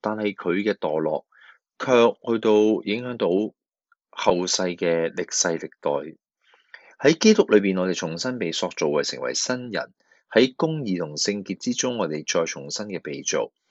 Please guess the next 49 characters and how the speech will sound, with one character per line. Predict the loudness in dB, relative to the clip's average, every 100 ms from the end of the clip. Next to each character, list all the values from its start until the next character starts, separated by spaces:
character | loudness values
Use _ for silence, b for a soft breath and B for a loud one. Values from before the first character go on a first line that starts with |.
| B -6
呢 | -2
一 | -2
個 | 0 0
係 | 0 -2
一 |
個 | -4
驚 | -6 -8 -6
人 | -12 -6
嘅 | -2 -2 -4 -4
道 | -2 0
理。 | -2 -2 -6 _ _ _ _ _ b b b _ 4
好 | 6
多 | 8 8
人， | 8
我 | 6
哋 | 4 4
渴 | 2 -2
望 | 0 -2 0 0
去 |
到 | 0
返 | -6 -4
到 | -2 0
去 | 0
伊 | -2 -6
甸 | -2 -2
園 | -4 -6
裏 | -6 -8
邊 | -8
嘅 | -8
生 | -8 -8
活， | -10 -10 _ B B -2
但 | 0
係 | 2 2
我 | 2
哋 | -2 -2
冇 | -4 -4
意 | -4 -4
識 | -4
到， | -2 0 0 B B B
隨 | 0 2
着 | 2 0
上 | 0 0 0
帝 | 2 4 2
接 | 0 -4
納 | -2 -2 -2
罪 | 0 0
人， | 0 -4 -4
並 | -8
且 | -6 -8